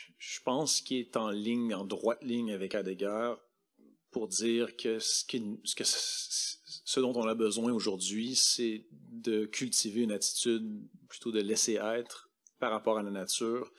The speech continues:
euh, de se dégager de cette volonté de maîtrise-là qui est ce qui ravage le monde. Euh, c'est ce que fait la philosophie de par la contemplation,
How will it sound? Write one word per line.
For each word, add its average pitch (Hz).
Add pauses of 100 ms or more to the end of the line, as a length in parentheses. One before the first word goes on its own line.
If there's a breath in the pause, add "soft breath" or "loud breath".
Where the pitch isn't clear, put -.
(680 loud breath)
euh, 101
de 107
se -
dégager 117
de 117
cette 110
volonté 110
de 113
maîtrise-là 107
qui 110
est 110
ce -
qui 107
ravage 104
le 98
monde. 110 (800 loud breath)
Euh, 107 (260)
c'est -
ce -
que 113
fait 120
la 117
philosophie 120
de 131
par 107
la 104
contemplation, 110